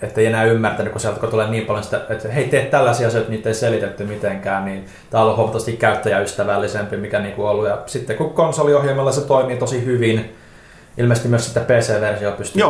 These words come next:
Speaker 1: pelaamaan.
Speaker 2: Lehtinimi itse asiassa nimenomaan testasi sen sillä ohjaimella.
Speaker 1: Joo, niin tota, se, se oli yllättävän niinku sujuva niin poispäin, että onhan se toki niinku enemmän länsirope-tyylisempi totta kai, koska se on M M O, niin kun, kun ehkä joku tämmönen perinteinen valikkopohjainen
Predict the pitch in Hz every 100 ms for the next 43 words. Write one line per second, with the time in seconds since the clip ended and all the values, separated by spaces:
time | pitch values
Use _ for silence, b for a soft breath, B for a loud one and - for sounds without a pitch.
0 | 190 175 104 110 107 107 110 117 - 110
1 | 110 107 110 113 98 - 90 101 95 110
2 | 101 90 92 - 135 117 95 - 107 101
3 | 101 - 107 101 - 156 170 151 175 170
4 | 196 131 147 170 165 151 143 135 127 120
5 | 117 123 120 - - - 135 120 113 120
6 | 117 110 - 104 101 101 120 127 127 127
7 | 127 123 131 127 123 123 123 135 127 120
8 | - 107 107 113 107 107 113 101 104 104
9 | 117 113 107 104 - 110 107 107 101 98
10 | 98 98 98 95 B B B B - 107
11 | 101 104 101 92 107 98 98 98 98 95
12 | 107 107 98 101 98 101 98 104 - 98
13 | 101 98